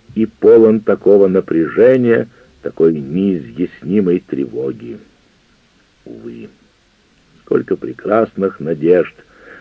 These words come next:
разбила роковая печать, сколько дорогих грез, страстных, заветных желаний нашего сердца превратилось в ничто. Маленький листок почтовой бумаги,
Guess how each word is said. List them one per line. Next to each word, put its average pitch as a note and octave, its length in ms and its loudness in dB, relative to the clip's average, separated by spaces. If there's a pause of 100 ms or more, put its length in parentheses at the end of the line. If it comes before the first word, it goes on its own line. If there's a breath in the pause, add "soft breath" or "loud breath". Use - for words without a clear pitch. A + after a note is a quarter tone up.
разбила G#2 600 2
роковая G#2 540 4
печать, F#2+ 540 -2 (880 soft breath)
сколько F2 320 -2
дорогих G2 560 0
грез, G2+ 560 4 (200)
страстных, C#2 800 -4 (140)
заветных A#2 640 2
желаний A#2 480 2
нашего G2+ 440 0 (120)
сердца F2+ 520 -2 (360 soft breath)
превратилось C2+ 680 -4
в B1 60 -14
ничто. - 540 -16 (1120)
Маленький D#3+ 480 0
листок D3+ 380 -4
почтовой C3 500 0
бумаги, B2 520 -4